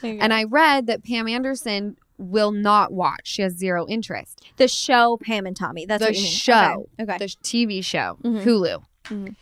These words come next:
Speaker 2: But then today it comes out that she's doing a documentary
Speaker 1: Oh.
Speaker 2: on, like, the real
Speaker 1: <gasps>
Speaker 2: story. And she
Speaker 1: Oh.
Speaker 2: claims on this, it's like a handwritten note.
Speaker 1: Mm-hmm.
Speaker 2: And on the top of it, it says Netflix,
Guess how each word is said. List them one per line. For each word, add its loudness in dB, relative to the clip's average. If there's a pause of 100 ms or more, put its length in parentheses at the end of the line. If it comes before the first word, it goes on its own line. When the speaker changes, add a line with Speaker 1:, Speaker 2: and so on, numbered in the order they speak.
(420)
Speaker 2:
But 2
then 0
today 0
it -6
comes -2
out 0
that -6
she's -4
doing -2
a -4
documentary -4 (1300)
Speaker 1:
Oh. -10
Speaker 2:
on, -6
like, -10
the -10
real -12
Speaker 1:
<gasps> -8
Speaker 2:
story. -12 (500)
And -2
she -6
Speaker 1:
Oh. -10
Speaker 2:
claims -2
on 0
this, -6
it's -10
like -6
a -4 (220)
handwritten -6
note. -6 (100)
Speaker 1:
Mm-hmm. -6
Speaker 2:
And -4
on -4
the -8
top -6
of -10
it, -2
it -8
says -10
Netflix, -10